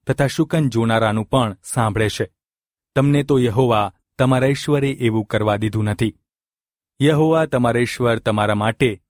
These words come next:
તમારી મધ્યથી મારા જેવો એક પ્રબોધક ઊભો કરશે, અને તેઓનું તમારે સાંભળવું. હોરેબમાં સભાને દિવસે જે સર્વ તમે યહોવા તમારા ઈશ્વર પાસે માગ્યું,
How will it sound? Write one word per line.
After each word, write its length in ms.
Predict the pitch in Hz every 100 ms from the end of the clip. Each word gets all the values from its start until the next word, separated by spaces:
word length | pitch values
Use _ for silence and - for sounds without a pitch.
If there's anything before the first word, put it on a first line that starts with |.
| _
તમારી 280 | 143 143 147
મધ્યથી 540 | 143 139 120 151 156 143
મારા 280 | 113 107
જેવો 360 | 107 113 104 107
એક 180 | - 113
પ્રબોધક 520 | - 113 113 113 104 -
ઊભો 320 | - 117 113
કરશે, 360 | - 107 - 110 - _ _ _ -
અને 200 | 131 131
તેઓનું 540 | 131 143 147 143 143 135
તમારે 340 | 113 101 104
સાંભળવું. 600 | - 117 107 113 104 113 _ _ _ _ _ _ -
હોરેબમાં 500 | 131 151 156 160 160
સભાને 480 | - 120 113 113 113
દિવસે 480 | 107 110 - - 101 _ _
જે 120 | - 131
સર્વ 420 | - 143 143 151
તમે 240 | 117 117
યહોવા 480 | 113 98 117 117 113
તમારા 360 | - 104 101 113
ઈશ્વર 340 | - 117 110
પાસે 320 | - 95 -
માગ્યું, 540 | 104 101 107 110 123